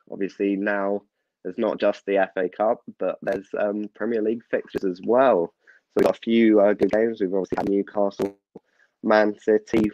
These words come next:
We've had Burnley, Leeds in the last hour. Leeds winning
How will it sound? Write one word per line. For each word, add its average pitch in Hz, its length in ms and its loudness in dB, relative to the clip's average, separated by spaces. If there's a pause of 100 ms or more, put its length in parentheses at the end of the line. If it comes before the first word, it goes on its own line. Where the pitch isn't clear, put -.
We've - 220 -2
had 95 260 -2
Burnley, 101 460 2
Leeds 101 480 0
in 98 140 -2
the 98 80 -2
last 101 340 -2
hour. 107 260 -2
Leeds 92 360 -2
winning 95 300 -2